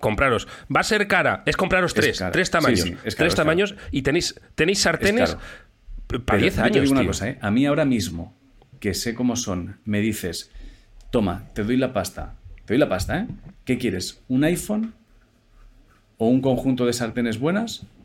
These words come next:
Speaker 2: Yo compro sartenes buenas.
Speaker 1: Hombre,
Speaker 2: Pero
Speaker 1: en,
Speaker 2: sin
Speaker 1: eh, vamos,
Speaker 2: ninguna
Speaker 1: eh,
Speaker 2: duda, ¿eh?
Speaker 1: vas a amortizar muchísimo
Speaker 2: Sin
Speaker 1: más eso,
Speaker 2: ninguna duda.
Speaker 1: muchísimo
Speaker 2: O sea, la
Speaker 1: más.
Speaker 2: felicidad que te van a dar esas
Speaker 1: Muchísimo
Speaker 2: sartenes
Speaker 1: más.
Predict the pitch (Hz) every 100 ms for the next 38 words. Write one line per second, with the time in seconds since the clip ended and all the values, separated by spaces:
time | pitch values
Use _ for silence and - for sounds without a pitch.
0 | - 95 110 165 - - - - - 127
1 | 139 165 - - 90 95 85 80 76 -
2 | - - _ _ - - 95 113 90 -
3 | - - - - 101 98 104 90 95 90
4 | 90 101 151 104 - - 80 95 101 110
5 | 104 98 110 120 104 95 110 - 123 127
6 | 113 101 104 160 127 160 98 85 101 120
7 | 107 87 104 101 110 143 156 170 156 147
8 | 143 - 127 113 113 90 98 247 254 -